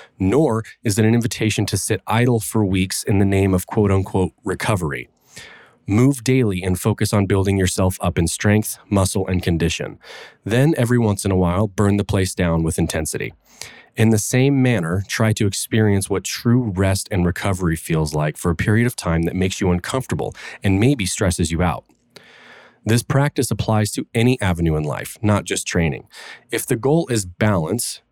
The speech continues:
which I'm not sure truly exists, make sure that you're pushing those boundaries in every direction to achieve it. You are capable of far more than you give yourself credit for, and living lukewarm in any endeavor isn't likely to get you the results you want.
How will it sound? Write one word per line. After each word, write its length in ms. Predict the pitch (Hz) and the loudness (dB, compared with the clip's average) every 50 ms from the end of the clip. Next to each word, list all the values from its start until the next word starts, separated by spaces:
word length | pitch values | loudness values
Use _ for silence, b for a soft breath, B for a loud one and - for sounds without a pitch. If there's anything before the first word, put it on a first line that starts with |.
| _ _ _ | _ _ _
which 180 | 113 104 - | -2 0 2
I'm 140 | 123 123 135 | 2 2 2
not 160 | 131 110 - | 0 0 -2
sure 160 | - - 104 92 | -2 -2 -2 -2
truly 380 | - - - 131 117 95 82 | -2 -2 0 0 2 2 0
exists, 500 | 78 76 - - 67 69 76 - - - B B B B B B B B B B | -2 -6 -6 -8 -6 -6 -6 -6 -8 -12 B B B B B B B B B B
make 260 | 98 104 123 143 147 | 0 2 2 2 2
sure 380 | - - - 151 147 147 147 127 | -2 -4 0 2 2 2 2 2
that 120 | 120 107 | 0 0
you're 160 | 104 104 104 | 0 0 0
pushing 480 | - - - - 135 - - 120 113 104 | 0 0 0 0 0 0 0 0 2 2
those 140 | 98 95 87 | 2 2 0
boundaries 540 | 85 98 90 90 90 85 87 87 85 - | 0 0 2 2 2 2 0 0 0 0
in 80 | 92 90 | -2 -2
every 240 | - 104 95 101 98 | -2 0 0 0 2
direction 460 | 90 95 90 87 85 - - 92 87 | 2 2 2 2 2 0 0 -2 -2
to 160 | 80 - 85 80 | 0 0 -2 0
achieve 320 | 78 - - 85 78 69 | 0 -2 -4 -4 -4 -4
it. 120 | - - - _ _ B B B B B B B B B | -6 -8 -10 _ _ B B B B B B B B B
You 200 | - 107 117 120 | 2 2 4 4
are 100 | 113 104 | 2 0
capable 500 | - - 135 139 135 127 110 110 110 107 | 0 -2 0 0 0 0 0 0 0 0
of 80 | 92 90 | 0 -2
far 380 | - - - 113 110 113 113 | -4 -6 -2 0 2 2 4
more 260 | 110 104 104 104 101 | 4 4 4 4 4
than 140 | 92 90 85 | 2 2 0
you 80 | 87 85 | 0 2
give 160 | 92 90 87 | 0 0 0
yourself 300 | 90 85 - 87 80 - | 0 0 0 -2 -4 -2
credit 260 | - - 92 92 - | -2 -2 -2 -2 -2
for, 300 | - - 80 73 69 - B B B B B B - | -4 -4 -4 -4 -4 -6 B B B B B B 0
and 160 | 92 95 101 | 0 2 4
living 320 | 113 131 127 135 120 107 98 | 4 4 4 4 2 2 2
lukewarm 640 | 95 107 120 120 - 101 90 98 110 117 107 92 85 | 2 0 0 0 0 -2 0 2 2 4 4 2 2
in 100 | 87 87 - | 0 0 2
any 240 | 110 117 120 120 | 2 2 4 2
endeavor 440 | 107 98 92 104 101 101 95 90 85 | 2 0 0 0 0 0 0 -2 -2
isn't 280 | - 107 104 98 131 101 | -2 -2 -2 -2 0 0
likely 340 | 107 101 101 95 - 95 90 | 0 0 0 0 0 -2 -2
to 80 | 90 | 0
get 240 | 82 95 87 - - | 0 -2 -2 0 -2
you 60 | 90 | -2
the 80 | - 87 | -2 0
results 380 | 82 80 - 82 78 - - | -2 -2 -2 -2 -4 -4 -4
you 80 | - 76 | -4 -2
want. 280 | 76 73 65 - - | -2 -2 -4 -4 -8